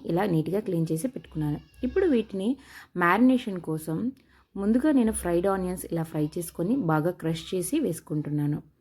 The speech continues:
ఇందులోనే కొద్దిగా ఒక కో-, హాఫ్ కప్పు కొత్తిమీర తరుగు, ఒక హాఫ్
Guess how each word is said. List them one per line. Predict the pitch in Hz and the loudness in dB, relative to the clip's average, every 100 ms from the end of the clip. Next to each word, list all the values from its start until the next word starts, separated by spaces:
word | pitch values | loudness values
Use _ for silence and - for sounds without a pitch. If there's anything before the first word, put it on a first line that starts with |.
| _ - _ _ | _ -20 _ _
ఇందులోనే | 240 302 381 359 359 | 6 8 6 4 2
కొద్దిగా | 226 170 170 165 220 277 _ _ _ _ - | 0 0 0 2 0 -4 _ _ _ _ -18
ఒక | 208 | -14
కో-, | - 196 196 - | -2 2 2 2
హాఫ్ | 190 196 - | 0 0 -2
కప్పు | 208 208 185 202 294 _ _ _ _ _ _ | -6 -2 -2 -2 -4 _ _ _ _ _ _
కొత్తిమీర | 190 - 196 202 | -4 -2 -2 -2
తరుగు, | 208 196 196 269 359 _ _ _ _ _ _ _ _ _ _ _ _ | 0 0 0 -2 -4 _ _ _ _ _ _ _ _ _ _ _ _
ఒక | - - | -12 -2
హాఫ్ | - 190 190 | 2 2 0